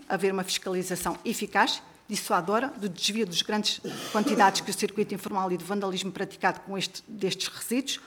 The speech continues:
onde são retirados os valo-, os materiais em que tem valorização económica. Este sistema de fiscalização deve ser capaz de eliminar a existência de players não licenciados. Por outro lado, gostava de salientar, mais uma vez, a importância da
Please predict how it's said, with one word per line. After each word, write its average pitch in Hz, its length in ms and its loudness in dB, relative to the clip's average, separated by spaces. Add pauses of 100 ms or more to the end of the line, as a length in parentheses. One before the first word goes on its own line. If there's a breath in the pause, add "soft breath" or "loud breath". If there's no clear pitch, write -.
(160 soft breath)
onde 220 200 0
são 226 120 0
retirados 190 600 -6
os 190 140 -8
valo-, 196 440 -4
os 185 240 -2
materiais 185 560 2 (240 soft breath)
em 220 100 0
que - 80 -4
tem 214 120 0
valorização 180 580 -4
económica. 202 560 -2 (380 soft breath)
Este 233 160 2
sistema 240 260 0
de 240 80 -10
fiscalização 202 720 -2
deve 208 180 -2
ser 185 280 -2
capaz 208 340 4
de 208 100 -4
eliminar 196 440 0
a - 20 2
existência 185 420 -4
de 185 100 -12
players 185 520 0 (160 soft breath)
não 202 160 2
licenciados. - 680 -4 (320 soft breath)
Por 240 100 4
outro 254 180 2
lado, 180 140 4
gostava - 400 0
de 175 80 -6
salientar, 190 580 2
mais 208 240 2
uma 196 120 -2
vez, 220 240 0
a - 20 -4
importância 202 460 -2
da 190 200 -4